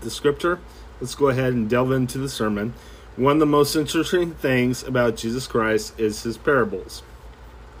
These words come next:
Till the day, let's read Luke fifteen eleven through thirty-one, one of his more popular, uh, parables.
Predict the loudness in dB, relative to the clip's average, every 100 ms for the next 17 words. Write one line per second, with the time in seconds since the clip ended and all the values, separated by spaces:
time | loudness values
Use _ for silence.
0 | -20 -20 -20 -20 -20 -2 2 2 4 6
1 | 8 6 6 4 4 2 2 2 0 0
2 | 0 0 2 2 0 -4 -2 0 0 0
3 | -2 0 0 0 0 0 0 0 -2 -4
4 | -2 0 0 0 0 -2 -2 2 4 4
5 | 2 -16 -20 -12 -2 2 2 2 0 0
6 | 2 2 -2 -6 -12